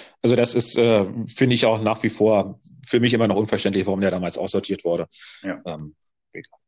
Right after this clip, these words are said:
Speaker 1: äh, ja, dann der, die Position des Linksverteidigers. Ähm, ich habe überlegt, ob wir da irgendeinen, äh,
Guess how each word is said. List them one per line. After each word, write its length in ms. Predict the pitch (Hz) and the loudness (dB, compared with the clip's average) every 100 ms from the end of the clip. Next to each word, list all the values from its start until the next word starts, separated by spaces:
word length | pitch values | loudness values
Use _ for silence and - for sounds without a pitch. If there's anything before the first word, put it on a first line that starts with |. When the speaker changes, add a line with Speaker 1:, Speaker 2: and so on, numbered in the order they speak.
| - - - - | -18 -16 -14 -4
Speaker 1:
äh, 120 | 98 | 2
ja, 180 | 104 80 | 2 2
dann 200 | 101 120 | 2 2
der, 280 | 117 104 104 | 2 2 -4
die 160 | 104 120 | -2 0
Position 400 | - 127 123 131 | 2 0 2 2
des 120 | 110 | 2
Linksverteidigers. 920 | 107 151 - 143 131 139 139 139 - 113 | 2 2 2 0 0 2 2 2 0 0
Ähm, 380 | 117 113 110 - | 0 -2 -6 -10
ich 880 | - - - - _ _ _ _ - | -20 -20 -20 -20 _ _ _ _ 0
habe 120 | 120 | 2
überlegt, 260 | 117 123 127 | 4 2 0
ob 100 | 127 | 2
wir 80 | |
da 300 | 113 110 110 | 4 4 2
irgendeinen, 540 | 92 117 117 110 110 104 | 2 0 0 0 -4 -2
äh, 360 | 101 95 95 | 0 2 0